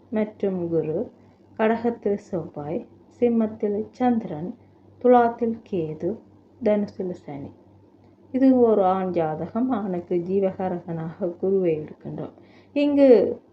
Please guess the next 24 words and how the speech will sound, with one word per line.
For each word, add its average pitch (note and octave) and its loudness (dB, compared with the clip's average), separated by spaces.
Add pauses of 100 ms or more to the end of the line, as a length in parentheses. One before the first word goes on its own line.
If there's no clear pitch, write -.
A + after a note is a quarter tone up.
குரு A#3+ 6 (120)
ரிஷபத்தில் G#3+ 2
சூரியன் A#3+ 2
மற்றும் F#3+ -2
புதனோடு G3+ 0
சேர்ந்திருக்கின்றார். E3 -8 (160)
குருவிற்கு G3+ 0
பின்னால் F3+ -4
ராகு G3 -2 (420)
மற்றும் A3 0
சுக்கிரன் C4 -4
இருக்கின்றனர். D3+ -12 (480)
சனி C4 2
தனுசு A3 0
ராசியில் G3+ 0
இருக்கின்றார். E3+ -4
அவருக்கு F#3+ 0
முன்ன G#3+ -2
பின்ன G#3+ -4 (240)
என F3 -4
பக்கத்தில் G3 -6
யாரும் E3+ -6
இல்லை. E3 -4 (500)
குருவிற்கு, B3 2